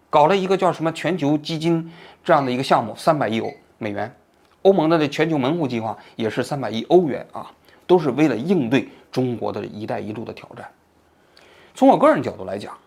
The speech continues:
我觉得其实美国和欧盟，也包括中国啊，搞的这些项目，确确实实可以向发展中国家受益。因为你这几个大的国家博弈啊，那么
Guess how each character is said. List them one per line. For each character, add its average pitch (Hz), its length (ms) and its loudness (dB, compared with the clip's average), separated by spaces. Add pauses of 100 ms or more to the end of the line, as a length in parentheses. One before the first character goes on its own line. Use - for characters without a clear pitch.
我 123 140 2
觉 185 100 4
得 233 100 2
其 208 160 0
实 190 280 0
美 113 200 -4
国 107 180 -2
和 - 60 -4
欧 131 180 0
盟， 101 320 -8
也 113 100 -8
包 143 140 0
括 139 140 -2
中 131 200 0
国 92 140 -6
啊， 101 160 -10 (300)
搞 127 140 6
的 123 100 -2
这 139 60 -2
些 131 100 0
项 127 220 0
目， 98 160 -14
确 214 220 -2
确 120 140 -4
实 107 180 -10
实 104 180 -4 (200)
可 - 100 -4
以 110 60 0
向 104 180 -4
发 123 220 4
展 107 120 -8
中 101 160 -10
国 101 120 -8
家 101 160 -8
受 123 140 -8
益。 110 200 -10 (680)
因 214 120 2
为 240 80 4
你 160 120 4
这 175 100 4
几 110 240 -6
个 110 100 2
大 120 280 0
的 107 60 -8
国 110 200 -4
家 110 240 0 (180)
博 123 180 0
弈 165 240 -2
啊， - 160 -14 (540)
那 220 140 4
么 170 120 4